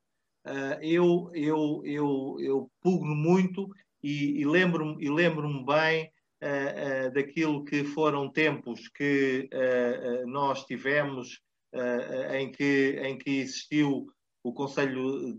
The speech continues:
da Revolução, eh, e que só terminou demasiado tarde, eh, neste país, eh, e, e eu acho que isso também foi um contributo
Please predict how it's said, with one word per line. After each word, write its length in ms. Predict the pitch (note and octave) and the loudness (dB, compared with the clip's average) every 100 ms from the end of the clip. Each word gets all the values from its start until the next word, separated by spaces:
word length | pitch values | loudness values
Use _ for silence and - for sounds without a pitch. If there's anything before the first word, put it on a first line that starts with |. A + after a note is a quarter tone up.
| A2+ | -4
da 180 | C3+ A2+ | -2 -2
Revolução, 800 | A2+ B2 - - C#3+ D3+ D#3+ - _ _ _ - | -4 -6 -6 0 2 4 0 -6 _ _ _ -6
eh, 300 | C3+ C3+ - | -2 -2 -2
e 220 | C#3+ C3 | -2 -2
que 100 | A#2+ | -6
só 200 | - D3 D3 | -2 0 0
terminou 840 | C#3 C3+ C#3 C#3 C#3 C3 A#2+ - | -2 0 0 2 4 4 2 -2
demasiado 640 | C3 C3+ A#2+ C#3 D3+ - - | -4 -2 0 2 2 2 -2
tarde, 400 | D3+ C3+ A#2+ G#2 G#2+ A#2+ - | 2 2 0 -2 -6 -6 -6
eh, 160 | B2 | -6
neste 300 | A#2+ B2+ B2 _ | -4 -6 -8 _
país, 540 | A2+ A#2+ D3+ F3 F3 - _ _ _ | -2 0 0 -2 -4 -12 _ _ _
eh, 320 | D3+ C#3+ C#3 | -6 -4 -4
e, 360 | - C#3+ D3+ C#3+ | -4 -4 -4 -2
e 40 | |
eu 140 | D3 E3 | 2 2
acho 220 | E3 - | 2 -2
que 100 | F#3 | -4
isso 100 | E3+ | -2
também 220 | E3 D#3+ | 0 0
foi 200 | D#3 D#3+ | 2 0
um 140 | D#3+ D3+ | 0 0
contributo 680 | D#3+ D3 C3+ C#3 F3 F3 | -2 0 -2 2 2 2